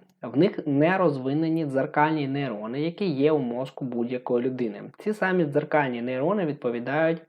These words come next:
за емпатію. Психопату байдуже на ваші страждання, на ваш біль і на ваші переживання. Хитрість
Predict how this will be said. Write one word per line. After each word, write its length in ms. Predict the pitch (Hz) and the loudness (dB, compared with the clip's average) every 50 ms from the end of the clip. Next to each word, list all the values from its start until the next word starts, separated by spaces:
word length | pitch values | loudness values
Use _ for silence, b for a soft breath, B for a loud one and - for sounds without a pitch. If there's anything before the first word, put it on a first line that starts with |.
| _ _ | _ _
за 380 | 131 120 120 131 127 135 131 - | -12 -4 0 2 2 2 2 -2
емпатію. 880 | - 131 123 120 131 - _ 151 147 143 131 117 - - 117 110 98 - - _ B B B B B B B B B B | -6 -8 -8 -10 -12 0 _ 6 6 6 4 2 -2 -10 -12 -14 -14 -16 -20 _ B B B B B B B B B B
Психопату 920 | - - 170 165 - 185 185 185 - 240 247 262 262 - - 139 123 113 113 131 - _ b b b b b b - | 4 4 6 6 8 4 4 6 6 8 8 8 6 2 0 0 0 0 -6 -12 -18 _ b b b b b b -6
байдуже 640 | 131 127 160 170 190 185 165 143 131 123 123 123 | 8 8 10 10 10 8 6 6 4 2 0 2
на 120 | 117 117 120 | 0 0 4
ваші 400 | 120 123 123 120 117 - - 123 | 4 6 6 4 2 -2 -8 -8
страждання, 1160 | - - - 127 123 123 131 131 131 143 143 165 180 180 180 175 170 170 165 165 165 170 170 170 - _ | -6 -2 0 2 2 2 0 0 4 6 6 6 6 4 4 4 4 2 2 2 0 -2 -4 -8 -12 _
на 180 | 135 123 117 117 | -2 0 2 2
ваш 680 | 117 120 120 120 139 139 135 - - - - - _ _ _ | 2 2 0 2 2 0 -2 -4 -10 -10 -12 -16 _ _ _
біль 420 | - 120 117 135 147 165 175 175 175 170 - _ _ _ _ _ _ _ _ _ _ _ _ _ _ _ _ _ - _ - - | -6 0 6 6 6 8 6 2 -2 -6 -10 _ _ _ _ _ _ _ _ _ _ _ _ _ _ _ _ _ -20 _ -4 2
і 60 | 151 | 2
на 100 | 147 143 | 4 4
ваші 480 | 123 123 131 127 - - - 135 123 117 113 - - _ _ _ _ | 6 6 4 4 2 0 -2 -2 0 -2 -4 -8 -14 _ _ _ _
переживання. 800 | - 135 127 120 117 117 120 110 110 107 107 - - - - - _ _ | 2 4 6 6 4 2 -4 -4 -6 -6 -6 -8 -12 -14 -18 -20 _ _
Хитрість 600 | - - 240 262 254 - 254 262 254 - - - | 2 4 4 6 6 6 4 4 4 0 -10 -20